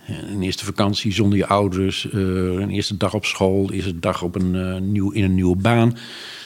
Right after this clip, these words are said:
een eerste ontmoeting, eh, met iemand, eh, et cetera. Dat zijn het soort dingen die je geheugen blijkbaar heel goed vasthoudt en die ook, eh, in, juist in de ouderdom weer heel toegankelijk worden. Maar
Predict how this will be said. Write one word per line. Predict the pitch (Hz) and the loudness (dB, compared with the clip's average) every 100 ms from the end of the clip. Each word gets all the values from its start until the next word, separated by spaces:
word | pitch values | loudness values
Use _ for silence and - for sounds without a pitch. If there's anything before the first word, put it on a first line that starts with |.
| - | -10
een | 98 | -4
eerste | 120 117 - | 2 2 4
ontmoeting, | 127 110 113 123 110 107 | 4 6 6 6 6 4
eh, | 104 101 | 4 2
met | 101 - | -2 -2
iemand, | 110 107 92 98 | 0 2 2 0
eh, | 104 95 | -4 -4
et | 90 | -4
cetera. | - 98 87 85 | -4 -4 -4 -6
Dat | - 147 | -2 -2
zijn | - - 151 135 | -2 -2 2 2
het | 117 | 2
soort | - 104 | 2 0
dingen | 90 104 101 - - - | 2 2 2 -4 -20 -18
die | - 104 | -2 2
je | 104 | 2
geheugen | 98 95 92 80 | 4 2 0 2
blijkbaar | 101 98 95 | 2 4 2
heel | 90 98 | 2 2
goed | 87 | 2
vasthoudt | - 123 - 85 95 107 | 2 0 2 2 0 0
en | - 95 - - - - - | -6 -6 -10 -18 -18 -20 -8
die | 95 87 | -4 -2
ook, | 98 92 - | 0 0 0
eh, | 85 85 82 _ - | -2 0 -2 _ -12
in, | - 92 87 | -6 -4 -2
juist | 95 95 104 - | 0 2 2 0
in | 110 | -2
de | - | 2
ouderdom | 120 123 104 98 | 4 6 6 6
weer | 90 82 | 4 2
heel | 92 90 | 2 0
toegankelijk | - 117 123 - | 0 0 0 -2
worden. | - 78 82 - _ - - - - - - - - _ _ _ _ | -6 -6 -6 -10 _ -20 -20 -18 -18 -18 -20 -20 -20 _ _ _ _
Maar | - 110 117 123 | 2 6 6 4